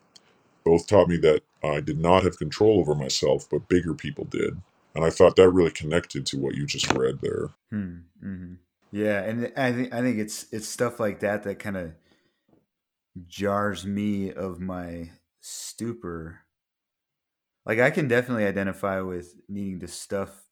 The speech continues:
Speaker 2: emotions to survive <laughs> in the middle of a spanking. Like, I, I, I clearly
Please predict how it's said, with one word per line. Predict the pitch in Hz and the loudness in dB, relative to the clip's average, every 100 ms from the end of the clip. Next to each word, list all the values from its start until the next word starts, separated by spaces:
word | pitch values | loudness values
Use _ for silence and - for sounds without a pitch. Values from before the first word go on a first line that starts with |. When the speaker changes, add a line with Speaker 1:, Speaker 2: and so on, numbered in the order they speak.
| _ | _
Speaker 2:
emotions | 92 87 92 92 - 85 80 | -14 -10 -10 -12 -12 -14 -16
to | - | -18
survive | 80 85 80 90 87 85 80 - - 135 - - _ - - | -16 -14 -12 -10 -10 -10 -12 -12 -12 -12 -12 -14 _ -20 -20
<laughs> | - - _ _ - | -20 -20 _ _ -8
in | 110 | -4
the | 107 | 0
middle | 104 104 | 0 -2
of | 90 | -4
a | |
spanking. | 90 - 101 98 92 85 | -8 -6 -6 -6 -8 -10
Like, | 87 90 | -8 -6
I, | 95 90 95 - - | -6 -6 -8 -10 -12
I, | |
I | 98 | -12
clearly | - - 110 98 90 | -8 -4 -2 -2 -6